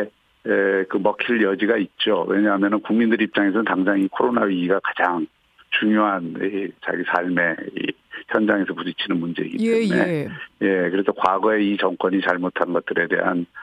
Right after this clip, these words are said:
Speaker 1: 어, 것을 잊을 수 있는데, 그러나 이 그 저변에는, 어,
Speaker 2: 예.
Speaker 1: 그럼에도 불구하고,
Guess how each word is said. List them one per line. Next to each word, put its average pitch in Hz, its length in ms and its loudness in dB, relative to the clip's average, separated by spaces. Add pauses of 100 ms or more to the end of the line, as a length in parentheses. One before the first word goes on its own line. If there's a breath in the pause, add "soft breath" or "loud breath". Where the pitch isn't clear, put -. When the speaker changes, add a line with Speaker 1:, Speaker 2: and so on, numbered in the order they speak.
(320 loud breath)
Speaker 1:
어, 90 320 0
것을 92 260 -2
잊을 90 240 0
수 - 140 -2
있는데, 87 480 2 (380 loud breath)
그러나 120 360 2
이 107 280 2
그 104 160 -2
저변에는, 104 1040 0
어, 101 60 -4 (180)
Speaker 2:
예. 90 100 -2
Speaker 1:
그럼에도 101 400 0
불구하고, 95 720 0